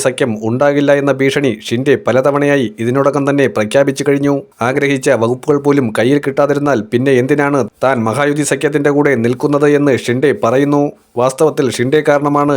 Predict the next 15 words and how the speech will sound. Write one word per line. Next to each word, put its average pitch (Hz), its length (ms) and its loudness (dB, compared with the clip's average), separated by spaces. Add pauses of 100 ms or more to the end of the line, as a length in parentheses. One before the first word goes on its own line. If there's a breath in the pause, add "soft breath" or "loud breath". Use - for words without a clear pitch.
(140)
ഇങ്ങനെയൊരു 143 360 0
സഖ്യം 143 300 -2
തന്നെ 143 180 2 (120)
ഉണ്ടായിരിക്കുന്നത്. 143 680 0 (320)
അതിനു 143 240 0
കാരണമായത് 147 560 0 (140)
ഉദ്ധവിനെ 139 380 0 (140)
പിറകിൽ 127 300 0
നിന്ന് 147 180 0
കുത്തി 143 240 0 (160)
ശിവസേനയെ 147 500 0 (180)
പിളർത്തിയെടുത്തതുകൊണ്ടാണ്. 147 920 0 (420)
ഏതു 135 200 0
നിമിഷം 151 320 0
വേണമെങ്കിലും 151 460 0